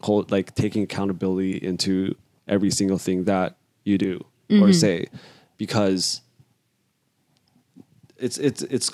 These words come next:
Speaker 1: these are conversations that I also have with my, with my girlfriend, um,
Speaker 2: Mm-hmm.
Speaker 1: all the time.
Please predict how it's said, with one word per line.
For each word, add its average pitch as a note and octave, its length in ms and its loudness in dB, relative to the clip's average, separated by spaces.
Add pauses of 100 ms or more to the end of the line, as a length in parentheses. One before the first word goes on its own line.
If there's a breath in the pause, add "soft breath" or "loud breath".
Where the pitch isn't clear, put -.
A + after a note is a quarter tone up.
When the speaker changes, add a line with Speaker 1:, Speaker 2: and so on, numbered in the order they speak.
(140)
Speaker 1:
these B2+ 300 2
are D#3 80 6
conversations G2 600 2
that F#2+ 100 4
I F2 40 4
also F2+ 340 4
have F2 260 0
with F2+ 160 -2
my, F#2 220 0
with F#2 220 -4
my F#2+ 100 -2
girlfriend, F2 500 -4
um, D#2+ 300 -6 (260)
Speaker 2:
Mm-hmm. F3+ 300 2
Speaker 1:
all F#2 140 0
the E2+ 80 -2
time. F#2+ 460 -4